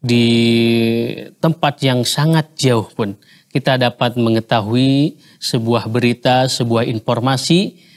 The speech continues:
yang kita dapatkan hanya kita sambil duduk manis di, eh, depan layar televisi atau di depan layar handphone kita. Subhanallah, ini menunjukkan, eh, perkembangan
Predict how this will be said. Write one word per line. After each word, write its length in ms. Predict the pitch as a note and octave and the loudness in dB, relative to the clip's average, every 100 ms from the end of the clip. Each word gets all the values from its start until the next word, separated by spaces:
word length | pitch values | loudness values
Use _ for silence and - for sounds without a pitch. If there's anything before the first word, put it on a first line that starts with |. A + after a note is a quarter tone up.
| - _ - | -20 _ -4
yang 240 | A#2 A2+ | -2 -2
kita 240 | D#3 D#3 D#3 | -2 0 0
dapatkan 640 | D#3 E3 D#3 F3 D#3 A#2 | 0 -2 -2 -2 -2 0
hanya 240 | C#3+ D3 | 0 0
kita 320 | C#3+ C3+ C3+ A#2+ | 0 -2 -2 -2
sambil 480 | - C3 A#2 A#2 | -2 -2 0 0
duduk 360 | A#2 C#3+ D#3+ - | 0 0 0 -2
manis 400 | C#3+ C#3 C#3+ - | 0 2 2 0
di, 320 | - A2+ A#2+ - _ - - B2 | -2 -2 -2 -6 _ -20 -10 -4
eh, 80 | A2 | 0
depan 360 | A2+ - A#2+ | -2 -2 -2
layar 640 | A2+ A2+ A#2+ A#2 A2+ G2+ G2 _ _ _ | 0 0 2 0 -2 -4 -10 _ _ _
televisi 680 | A#2 A2+ A2 E3+ D#3 D#3 C#3+ | -2 -2 0 -2 0 0 0
atau 240 | B2+ B2 | 0 0
di 80 | A2+ | 0
depan 600 | A2+ A2+ - A2+ A#2 B2 - - - - | 0 0 -2 -2 0 -2 -6 -20 -20 -4
layar 560 | A#2 A2 A2 A2 G2+ - _ _ - | 0 2 2 0 -4 -12 _ _ -6
handphone 500 | C3+ A#2+ - A2+ A2+ | -2 -2 0 -2 0
kita. 320 | D3+ D3 - - _ _ _ _ _ _ | 0 0 -4 -8 _ _ _ _ _ _
Subhanallah, 640 | - - - E3+ D3+ A2+ F#2+ D3 | -14 -10 -2 0 0 -2 -2 2
ini 240 | D3 D#3 | 4 4
menunjukkan, 600 | C3+ B2 A#2 C3 C#3 C#3 C#3+ C#3+ D3+ - - - _ _ | 4 2 2 0 0 2 2 0 -2 -10 -20 -20 _ _
eh, 1200 | A3+ B2 G#2+ G#2+ G#2+ G#2+ G#2+ A2 A2 A2 - - - - _ _ _ | -6 -2 0 0 0 0 0 -2 -2 -4 -6 -10 -14 -20 _ _ _
perkembangan 1000 | - C3 B2 A#2+ C3+ C3+ C3 B2+ B2+ C3+ | -4 -4 -2 0 2 2 0 2 0 -2